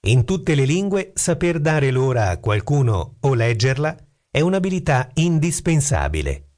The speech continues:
Fai caso a come gli speaker madrelingua dicono i vari orari nel dialogo. Ascolta ora il dialogo in inglese.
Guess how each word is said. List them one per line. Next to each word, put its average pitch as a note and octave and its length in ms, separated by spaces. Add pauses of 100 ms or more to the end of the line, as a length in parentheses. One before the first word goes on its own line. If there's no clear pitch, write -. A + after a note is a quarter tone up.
(520)
Fai F3 240
caso A2+ 480
a F#2 100
come A#2+ 300
gli G2+ 140
speaker C#3 460
madrelingua C3 720
dicono C#3 460
i A2+ 100
vari A2+ 340
orari F#2+ 440
nel E2+ 200
dialogo. D#2 720 (840)
Ascolta E3 600
ora E3 220
il C3 160
dialogo C3 540
in A2+ 120
inglese. D2+ 680